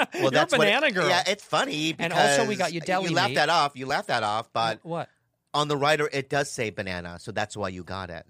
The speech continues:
Speaker 1: Yeah, we know you're a banana girl.
Speaker 2: No, no, no, no, it's not, uh, you know that I am. It's just, it's on the fucking rider.
Speaker 1: Right on. So you
Speaker 2: Dipshit.
Speaker 1: Okay, we know
Speaker 2: And
Speaker 1: now.
Speaker 2: if you want a job,
Speaker 1: Uh-huh.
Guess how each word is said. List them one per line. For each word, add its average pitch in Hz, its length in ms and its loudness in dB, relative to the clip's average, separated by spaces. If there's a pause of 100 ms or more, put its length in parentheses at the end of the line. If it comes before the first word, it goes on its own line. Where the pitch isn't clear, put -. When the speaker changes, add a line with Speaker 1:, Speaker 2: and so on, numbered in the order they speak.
Speaker 1:
Yeah, 302 280 -4
we 156 120 -8
know 180 80 -4
you're 175 140 -4
a 170 40 -4
banana 185 300 -6
girl. 160 180 -2
Speaker 2:
No, 165 120 0
no, 143 140 -4
no, 147 280 -2
no, 110 160 -10
it's 120 140 -8
not, 151 160 -6 (260)
uh, 95 100 -14
you 117 220 -10
know 117 240 -2
that 101 140 -4
I 90 140 -6
am. 92 260 -10
It's 117 160 -8
just, 117 200 -12
it's 123 160 -10
on 120 180 -6
the 110 40 -8
fucking 117 400 -10
rider. 110 240 -2
Speaker 1:
Right 180 160 2
on. 139 140 -4
So 139 80 -2
you 139 160 0
Speaker 2:
Dipshit. 135 340 -2
Speaker 1:
Okay, 170 180 -2
we 160 120 -2
know 170 120 0
Speaker 2:
And 160 80 0
Speaker 1:
now. 147 100 0
Speaker 2:
if 151 40 0
you 156 80 -2
want 170 300 0
a 131 80 -2
job, 143 640 0
Speaker 1:
Uh-huh. 151 240 -6